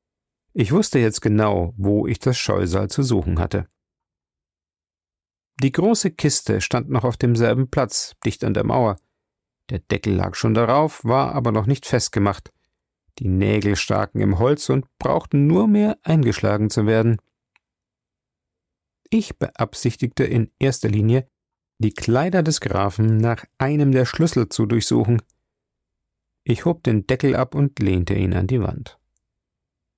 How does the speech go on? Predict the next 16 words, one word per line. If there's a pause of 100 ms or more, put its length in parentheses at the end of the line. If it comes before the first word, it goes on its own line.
(800)
Dann
aber
sah
ich
etwas, (400)
das
mein
Herz (100)
mit (140)
tiefstem
Grauen
erfüllte. (1500)
Da
lag
der
Graf,